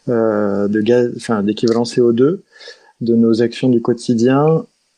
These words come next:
Et, euh, au début, on, on a beaucoup tourné autour d'un concept digital, donc autour d'applications. Euh, et puis, on a, bah, finalement, on a, on, on a utilisé la méthode Lean Startup qu'on avait appris ensemble dans cette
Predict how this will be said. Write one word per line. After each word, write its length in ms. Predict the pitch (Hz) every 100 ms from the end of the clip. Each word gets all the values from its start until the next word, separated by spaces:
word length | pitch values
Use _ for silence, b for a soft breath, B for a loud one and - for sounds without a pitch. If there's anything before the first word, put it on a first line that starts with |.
| -
Et, 20 |
euh, 1080 | 135 131 131 131 127 123 120 117 113 110 113
au 140 | 117
début, 460 | 117 127 127 151 147
on, 400 | 139 120 117 117
on 460 | 139 120 117 113 113
a 160 | 113 110
beaucoup 280 | 117 - 143
tourné 360 | 139 135 139
autour 360 | 131 120 131 120
d'un 140 | 117
concept 560 | 117 120 - 117 - 123
digital, 720 | 117 113 107 107 110 117 131
donc 340 | 123 107 104 117
autour 400 | 107 104 107 107
d'applications. 840 | 107 - 110 117 110 - 135 165 - B B B B B _
Euh, 580 | 127 120 120 117 117 117 - -
et 180 | 135 113
puis, 840 | - - 135 139 139 139 131 127
on 380 | 120 113 110 113
a, 640 | 110 107 110 107 104 107
bah, 320 | 104 104 95
finalement, 420 | - 131 120 127 135
on 100 | 117
a, 240 | 107 -
on, 480 | 127 120 117 135 123 135
on 160 | 123
a 60 | 120
utilisé 460 | 117 - 127 131
la 120 | 139 127
méthode 440 | 123 - 135 123
Lean 280 | 117 117 120
Startup 460 | - 120 - 139 -
qu'on 200 | 117 110
avait 180 | 107
appris 320 | 110 110 - 127
ensemble 800 | 120 - 131 131 107 104 104 110
dans 120 | 104
cette 380 | - 107 -